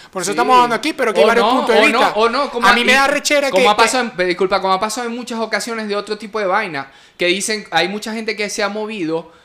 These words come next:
Speaker 2: en pro a soluciones, tanto en Twitter como en Instagram, como que, hey, muchacho, está pasando esta situación, vamos a tratar de utilizar
Speaker 1: Papi,
Speaker 2: este hashtag
Speaker 1: don't fuck with the
Speaker 2: para que la
Speaker 1: kiddies.
Speaker 2: gente, exacto, te-, vamos a tratar de utilizar este hashtag o este medio rápido pa-, pa-, pa buscarle solución a esto que está pasando.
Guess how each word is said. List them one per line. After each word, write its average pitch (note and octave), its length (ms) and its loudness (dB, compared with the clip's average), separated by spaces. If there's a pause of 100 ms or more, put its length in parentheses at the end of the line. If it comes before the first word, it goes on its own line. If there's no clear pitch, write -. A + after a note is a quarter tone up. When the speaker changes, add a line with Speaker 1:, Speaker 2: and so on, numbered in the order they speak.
(220)
Speaker 2:
en F3+ 280 -6
pro G3 460 -2
a F#3 120 0
soluciones, F#3 760 -6
tanto E3+ 240 -2
en E3+ 100 -6
Twitter A3 240 -6
como A3 200 -8
en A3+ 40 -6
Instagram, G3 300 -6
como F#3 200 -6
que, F#3+ 180 -2
hey, A#3+ 160 -2
muchacho, A3+ 520 -4
está F3+ 180 -4
pasando A3 200 -8
esta A3+ 140 -4
situación, A3+ 400 -6
vamos G#3 200 -6
a A3 40 -6
tratar A#3 360 -2
de A3 80 -2
utilizar G#3+ 380 0
Speaker 1:
Papi, G#3 140 4
Speaker 2:
este F#3+ 220 4
hashtag A3 440 2
Speaker 1:
don't G3+ 180 6
fuck A#3 200 6
with A#3+ 100 2
the G3 60 8
Speaker 2:
para G3 80 6
que G#3 180 4
la G3 100 4
Speaker 1:
kiddies. F#3+ 80 2
Speaker 2:
gente, A3 560 -2
exacto, F3+ 560 -2 (240)
te-, - 80 -4
vamos G#3 240 2
a A#3+ 40 0
tratar B3 260 0
de B3 40 -2
utilizar A#3 400 -4
este A#3 200 -4
hashtag G#3 500 -4
o F#3 160 0
este G3+ 220 -2
medio A3 380 -2
rápido G#3 420 0
pa-, F#3 240 2
pa-, F3 220 0
pa F3+ 100 0
buscarle G3 400 -2
solución A3 440 -6
a A3+ 60 -2
esto A3 140 -4
que G#3 60 -4
está G3 120 -2
pasando. D#3+ 560 -4